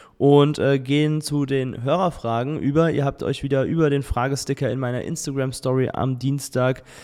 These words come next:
geäußert und habt ein paar Fragen mitgebracht, um genau zu sein, drei Stück diese Woche. Und die gehen wir natürlich jetzt auch einmal gemeinsam durch. Und zwar, die erste Hörerfrage lautet, geografische Faktoren bei S E O.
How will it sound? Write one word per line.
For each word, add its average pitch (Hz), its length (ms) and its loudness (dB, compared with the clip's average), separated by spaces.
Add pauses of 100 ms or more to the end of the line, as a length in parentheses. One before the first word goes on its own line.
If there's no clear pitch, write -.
(240)
geäußert 165 580 4
und 143 180 -2
habt 147 200 -6
ein 135 120 -2
paar 131 180 -4
Fragen 147 440 -2
mitgebracht, 143 600 -6
um 131 200 -4
genau 123 280 -2
zu 135 160 -6
sein, 127 280 0
drei 117 220 -2
Stück - 320 -4
diese 156 260 -4
Woche. 160 400 0 (480)
Und 139 320 2
die 139 100 0
gehen 127 340 -2
wir 127 100 0
natürlich 123 440 -2
jetzt 123 260 -6
auch 113 260 -4
einmal 117 580 -2 (360)
gemeinsam 113 760 -4
durch. 139 460 2
Und 127 180 0
zwar, 120 580 0
die 139 140 -2
erste 139 340 -2
Hörerfrage 123 640 -2
lautet, 104 600 -2
geografische 139 880 2
Faktoren 143 800 0
bei 123 220 -2
S - 320 -4
E 123 100 0
O. 95 360 0